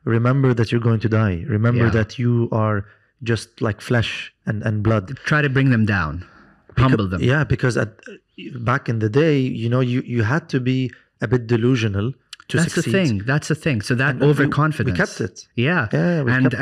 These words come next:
Speaker 2: and I think it's dangerous because when you're overconfident and you
Speaker 1: Mm.
Speaker 2: start lying to yourself and then that thing is broken, you
Speaker 1: Mm.
Speaker 2: break down. Look at how Kanye West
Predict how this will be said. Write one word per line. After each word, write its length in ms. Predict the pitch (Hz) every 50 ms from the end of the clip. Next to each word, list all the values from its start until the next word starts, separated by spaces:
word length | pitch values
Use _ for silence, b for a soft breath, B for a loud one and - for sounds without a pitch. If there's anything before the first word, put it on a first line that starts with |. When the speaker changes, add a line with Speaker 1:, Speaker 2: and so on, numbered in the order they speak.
| 135 135
Speaker 2:
and 260 | 131 131 127 117 - - _ _ _ -
I 140 | 123 135 147
think 280 | - - 180 190 185 147
it's 140 | 127 - -
dangerous 640 | 127 120 117 131 139 131 147 160 180 190 190 - -
because 500 | 127 123 113 - 135 123 120 113 107 113
when 160 | 117 120 120
you're 180 | 123 123 127 123 127 131
overconfident 840 | 127 120 120 110 - - 117 117 110 - 127 131 156 175 175 170 - - -
and 140 | 127 120
you 80 | 117 113
Speaker 1:
Mm. 100 | 101 95
Speaker 2:
start 180 | 127 123 120 104
lying 300 | 113 107 104 107 117 120
to 120 | 113 - 127
yourself 500 | 123 117 - - 131 147 165 160 - - -
and 160 | 123 117 113
then 160 | 117 117 113
that 240 | 110 117 117 117 - _ _ _ _ -
thing 300 | - - 131 120 127 127
is 160 | 117 104 104
broken, 560 | 95 95 104 110 110 - - 143 160 170 160 143
you 140 | 127 120 120
Speaker 1:
Mm. 60 | 113
Speaker 2:
break 220 | 123 123 120 -
down. 260 | - 127 110 104 104
Look 140 | 123 151 -
at 60 | 175
how 160 | 156 143 143 139
Kanye 320 | - - 143 131 123 117
West 320 | 110 117 113 104 - -